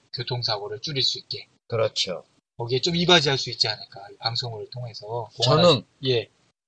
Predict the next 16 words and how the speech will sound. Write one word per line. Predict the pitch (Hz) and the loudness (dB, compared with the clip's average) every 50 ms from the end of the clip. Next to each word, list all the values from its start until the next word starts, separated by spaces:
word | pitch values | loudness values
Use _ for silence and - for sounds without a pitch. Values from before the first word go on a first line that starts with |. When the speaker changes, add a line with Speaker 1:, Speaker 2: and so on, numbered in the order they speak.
| _ _ | _ _
Speaker 2:
결정적이라고 | - - 135 139 127 - - 185 175 185 185 185 185 185 185 180 170 175 170 175 190 185 | -2 2 2 2 4 4 4 4 4 4 2 0 0 0 0 0 2 2 2 2 2 0
생각을 | - - 120 120 107 98 92 85 | 2 0 0 0 0 0 0 -2
하고 | 82 78 69 67 | -4 -6 -8 -10
있어요. | 65 - - 62 - - | -10 -10 -12 -12 -14 -16
Speaker 1:
예, | 110 - - | -16 -18 -18
그걸 | - - 117 | -18 -16 -14
좀 | - 135 131 | -12 -10 -6
많이 | 117 113 127 160 175 160 | -2 -2 0 2 0 0
좀 | 151 147 139 | 0 -2 -2
들어주시면은, | - 143 156 151 135 131 - 139 131 123 120 117 139 147 135 110 - _ _ _ _ _ _ _ _ _ _ _ _ _ _ _ _ _ _ _ _ _ _ - 123 | -2 -2 -2 -2 0 2 2 2 2 0 -4 -4 -2 -2 -4 -4 -6 _ _ _ _ _ _ _ _ _ _ _ _ _ _ _ _ _ _ _ _ _ _ -16 -14
예. | 117 107 - - - - - - - - | -12 -12 -12 -12 -14 -16 -16 -16 -8 -2
Speaker 2:
그만큼 | - 160 165 185 190 185 - 160 147 120 101 98 - - 131 - _ | 2 6 8 8 8 8 4 2 0 0 -2 -6 -14 -18 -20 -20 _
Speaker 1:
사고의 | - - - 135 131 147 139 131 120 | -8 -6 -4 -2 0 0 0 0 2
위험이 | 123 127 - 214 220 208 | 2 2 2 2 2 2
줄어든다. | 196 220 214 - 180 165 139 135 - 117 | 4 4 4 4 4 2 2 2 4 4
Speaker 2:
청취율이 | 120 - 208 196 160 - | 2 2 0 -4 -8 -12